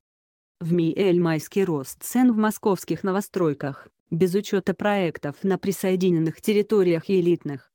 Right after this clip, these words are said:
оценивают в одном процент, а годовой в скромные одна целая шесть десятых процента.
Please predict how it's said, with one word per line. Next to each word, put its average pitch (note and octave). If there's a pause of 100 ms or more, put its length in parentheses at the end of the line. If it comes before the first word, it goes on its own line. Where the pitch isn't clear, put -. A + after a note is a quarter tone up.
(140)
оценивают E3
в F#3
одном F#3
процент, F3 (220)
а G3
годовой E3+
в -
скромные E3+
одна F3
целая C4+
шесть F#3+
десятых E3+
процента. C#3